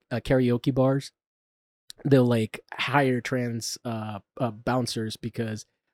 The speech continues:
when they confront the men that are maybe getting a little wild, it's less emasculating because, y-, you, you know, like, it's not like, uh,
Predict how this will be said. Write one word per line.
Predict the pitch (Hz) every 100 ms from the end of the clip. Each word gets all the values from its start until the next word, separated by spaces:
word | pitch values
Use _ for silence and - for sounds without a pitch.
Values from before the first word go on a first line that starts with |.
| _
when | 127 127
they | 139
confront | 135 135 - 131 127 - -
the | 127 127
men | 127 139 135
that | 127 123 117
are | 127 123 123
maybe | 123 123 117
getting | 123 120
a | 123
little | 131
wild, | 139 190 160 131 120
it's | 135 123 127
less | 123 113 - 127
emasculating | 131 117 113 - 117 107 107
because, | 107 104 110 101 - _ _ _ _ _ _
y-, | -
you, | 135 127
you | 127 120
know, | 104 98 - -
like, | 135 127
it's | 151 160
not | 156 143 139
like, | 131 127 117 -
uh, | 127 117 113 107